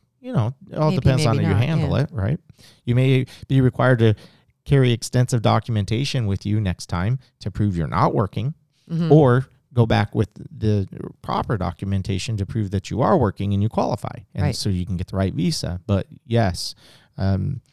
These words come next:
Speaker 1: something that people take for granted, especially Canadians coming to the U S, because it is so easy to travel here as a Canadian. If you have a passport,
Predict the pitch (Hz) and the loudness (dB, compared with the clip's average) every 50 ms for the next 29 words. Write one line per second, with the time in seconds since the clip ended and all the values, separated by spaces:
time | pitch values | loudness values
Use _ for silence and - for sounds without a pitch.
0 | _ _ _ _ _ _ - - - 135 131 - 135 127 117 110 - - - - | _ _ _ _ _ _ -10 -4 -4 -4 -2 -2 -2 -2 -2 -2 -4 -6 -8 -6
1 | 107 98 - - 113 110 - - - - 110 98 90 - 95 98 104 107 - 110 | -6 -6 -4 -2 -2 -2 -4 -6 -8 -6 -6 -6 -4 -4 -2 -2 -2 -2 -4 -4
2 | 98 - - 110 110 110 - - 123 123 120 120 120 - - - 120 113 113 123 | -6 -6 -6 -4 -4 -4 -2 0 0 0 0 0 -2 -6 -6 -6 -4 -2 -2 -2
3 | 147 151 143 107 87 90 92 - - - 107 110 113 113 - 120 120 120 123 143 | -2 0 0 -2 -2 -4 -6 -8 -6 -4 -2 -2 -2 -2 -2 -4 -4 -2 0 2
4 | 151 143 127 - - - - 120 117 123 139 131 156 180 185 - - 175 165 - | 2 2 0 -2 -6 -6 -4 -4 -2 -2 0 0 0 -2 -2 -2 -2 -4 -4 -4
5 | 131 127 135 151 147 139 139 127 117 - - - - 170 165 151 113 98 110 113 | -4 -6 -4 -4 -2 -2 -2 -2 -4 -6 -6 -6 -4 -2 0 -2 -2 0 0 -2
6 | 110 98 101 104 - - 107 113 135 170 160 117 98 95 95 92 - 107 120 123 | -2 -2 -4 -6 -8 -6 -4 -2 -2 -2 0 -2 -2 -2 -4 -6 -4 -2 0 0
7 | 117 107 - - - 113 110 113 - - - 151 170 196 - | 0 0 -2 -4 -6 -6 -6 -8 -8 -6 -4 -2 -2 -4 -6